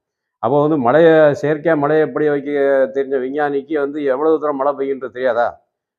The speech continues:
இது இறைவனால் ஏ-, ஏற்பாடு செய்யப்பட்ட ஒரு அழிவு தான், நாசம் தான். அது, அது மாதிரி, ஆ, யார் செஞ்சா? இறைவன் தான் செஞ்சான்.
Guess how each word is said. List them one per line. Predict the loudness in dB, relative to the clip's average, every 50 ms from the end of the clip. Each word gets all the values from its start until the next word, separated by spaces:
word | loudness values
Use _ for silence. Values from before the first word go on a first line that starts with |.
| _ _
இது | _ -6 -4 -2 0
இறைவனால் | 2 4 4 4 4 4 4 4 4 4 2
ஏ-, | 2 2 4 4 4 2 2 2
ஏற்பாடு | 0 -2 -2 0 0 -2 0
செய்யப்பட்ட | 0 0 -2 0 -2 -8 -6 -2 0 0 2
ஒரு | 2 0 0 -2 -4 -4 -2 -2 -2 -2 -4 -6 -8 -6 -6 -4 -4 -4 -6 -8 -8 -10 -10 -12 -14 -12
அழிவு | -4 -2 -2 0 0 -2
தான், | -2 -4 -6
நாசம் | -6 -8 -10 -10 -10 -14 -18 -20
தான். | -20 -20 _ _ _ _ _ _ _ _ _ _ _ _ _
அது, | _ 0 2 4 4
அது | 4 4 4 4 2 2 2
மாதிரி, | 2 2 4 4 2 2 2 2 4 4 4 4
ஆ, | 4 2 4 4 4 2 2 0 -2
யார் | 0 4 4 4 4 2 -2
செஞ்சா? | -6 -4 -2 -2 -2 -2 -4 -10 _ _ _
இறைவன் | _ -4 0 4 4 4 4
தான் | 2 -2 -2 -4
செஞ்சான். | -8 -10 -10 -14 -18 _